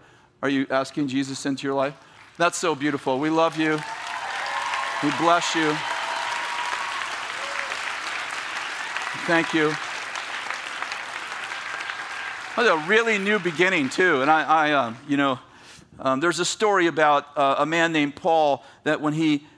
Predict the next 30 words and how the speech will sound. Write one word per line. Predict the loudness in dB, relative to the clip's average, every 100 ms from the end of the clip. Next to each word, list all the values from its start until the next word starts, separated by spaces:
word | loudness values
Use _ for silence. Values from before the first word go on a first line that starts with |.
| -4
when | -2 0
he, | 0 2
uh, | 0
connected | 0 -2 0 2 2 0 -2
to | 0
God, | 4 4 4 -2 -20 _ -6
he, | -6 -4
he | 0 4
actually, | 4 2 0 -2 0
like, | 0 0
blinders | -2 0 0 0 -6
fell | -2 0
off | 2 0
his | -2
eyes | 0 0 0
and | -4
he | -4
can | -4
see. | -6 -4 0
And | 0
I, | 0 -4 -10 -8
I | -4
believe | -2 -2 -2
the | 0
Lord's | 2 0 0
opening | -2 -2 -2 -2 -2 -6 -8
your | -2 0 4
eyes | 4 4 2 -2
to | -2 0 2
a, | 2 0